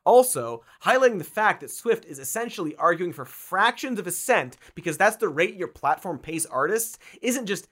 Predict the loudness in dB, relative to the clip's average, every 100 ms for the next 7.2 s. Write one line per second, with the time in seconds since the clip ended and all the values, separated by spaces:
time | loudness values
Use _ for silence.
0 | _ -4 -2 -2 -4 2 2 2 -2 -4
1 | -4 -4 -8 -2 -2 -2 -12 -12 -12 -16
2 | -12 -12 -12 -6 -4 -4 -6 -10 -12 -8
3 | -8 -8 -6 -6 -6 -8 -18 -10 -10 -10
4 | -8 -4 -4 -4 -10 -12 -14 -16 -20 -20
5 | -16 0 2 2 0 -8 -8 -12 -20 -16
6 | -12 -12 -10 -8 -8 -8 -8 -2 0 0
7 | -2 -4